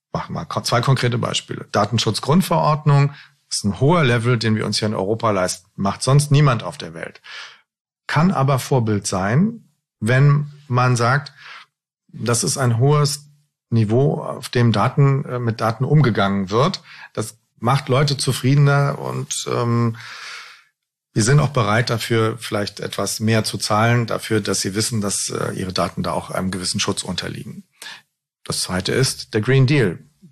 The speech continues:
Wir geben darauf als Europäer eine Antwort auf den Klimawandel und alle anderen schauen, machen ihr eigenes Ding, schauen aber nach Europa, ob das funktioniert, weil auf den ersten Blick scheint das, was wir jetzt machen,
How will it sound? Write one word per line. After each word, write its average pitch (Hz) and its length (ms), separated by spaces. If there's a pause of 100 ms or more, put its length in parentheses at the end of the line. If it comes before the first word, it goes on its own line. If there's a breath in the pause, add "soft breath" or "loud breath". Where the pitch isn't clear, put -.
(140)
Wir 101 120
geben 110 240
darauf 104 300
als - 160
Europäer 101 540
eine 92 240
Antwort 135 760
auf - 80
den 101 140
Klimawandel 127 800 (400 loud breath)
und 107 220
alle 113 180
anderen 123 280
schauen, 147 600 (420)
machen 110 280
ihr 104 160
eigenes 107 380
Ding, 147 260
schauen 131 240
aber 113 140
nach 110 160
Europa, 107 380
ob - 140
das 131 140
funktioniert, 123 640
weil 90 140
auf 98 120
den 117 140
ersten 110 300
Blick 120 260
scheint 113 240
das, 104 140
was 107 160
wir 107 60
jetzt - 220
machen, 120 480